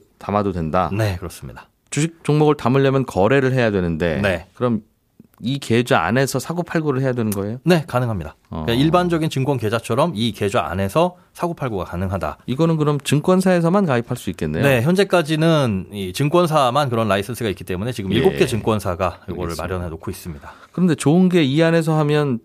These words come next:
Speaker 1: 세금을 깎아준다면서요?
Speaker 2: 예, 그렇습니다.
Speaker 1: 그런데 주식 투자는 세금이 원래 없지 않습니까?
Speaker 2: 어차피
Speaker 1: 거-,
Speaker 2: 비과세.
Speaker 1: 거래세를 깎아주는 건 아닐 거 아니겠어요?
Speaker 2: 네, 그렇습니다.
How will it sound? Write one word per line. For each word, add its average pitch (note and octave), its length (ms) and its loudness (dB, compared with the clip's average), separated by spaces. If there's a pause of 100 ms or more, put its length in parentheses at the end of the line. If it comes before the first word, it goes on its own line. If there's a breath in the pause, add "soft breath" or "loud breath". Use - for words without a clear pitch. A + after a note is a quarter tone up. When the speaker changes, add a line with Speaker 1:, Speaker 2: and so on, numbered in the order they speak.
(260)
Speaker 1:
세금을 G3+ 520 2
깎아준다면서요? G2+ 800 -2
Speaker 2:
예, A2+ 180 2
그렇습니다. - 440 -12
Speaker 1:
그런데 F3 200 2
주식 C#3+ 300 -6
투자는 D#3+ 500 0 (540)
세금이 G3 340 0
원래 A#2+ 240 2
없지 D#2 240 -2
않습니까? G#2 560 -2
Speaker 2:
어차피 D3 320 0
Speaker 1:
거-, B2+ 60 -6
Speaker 2:
비과세. - 80 0
Speaker 1:
거래세를 D#3+ 400 4
깎아주는 C3 440 0
건 A#2+ 120 2
아닐 F2+ 180 0
거 F#2 140 -4
아니겠어요? F#2 380 -2
Speaker 2:
네, F2 60 -4
그렇습니다. D#2 480 -12